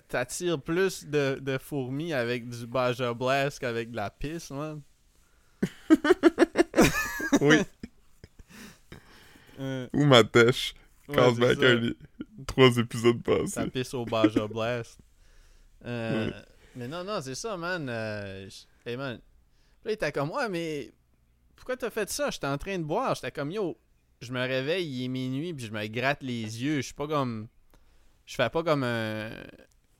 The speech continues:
Speaker 1: je suis pas obligé
Speaker 2: Mais
Speaker 1: de le caler que je le fais, là. » C'est ça ?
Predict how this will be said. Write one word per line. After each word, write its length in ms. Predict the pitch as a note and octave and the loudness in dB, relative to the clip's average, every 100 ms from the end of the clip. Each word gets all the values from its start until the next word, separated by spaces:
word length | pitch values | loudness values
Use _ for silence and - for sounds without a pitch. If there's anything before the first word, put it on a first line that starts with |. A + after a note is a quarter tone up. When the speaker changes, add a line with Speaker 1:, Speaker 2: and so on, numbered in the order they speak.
| _ _ _ _ | _ _ _ _
Speaker 1:
je 60 | - | -16
suis 80 | - | -8
pas 80 | C#3+ | 0
obligé 180 | B2+ B2+ | 4 4
Speaker 2:
Mais 60 | D3 | 4
Speaker 1:
de 40 | |
le 60 | A#2 | 0
caler 520 | - A#2+ A2 A2+ D3 | 2 4 4 0 -6
que 60 | B2 | -4
je 100 | A#2 | -4
le 140 | G#2 | -4
fais, 380 | - A#2 G#2+ B2 | -6 -6 -6 -8
là. » 160 | A#2 A#2 - _ - - | -12 -16 -20 _ -20 -16
C'est 60 | E3 | -12
ça ? 240 | F3 G#3+ | -12 -12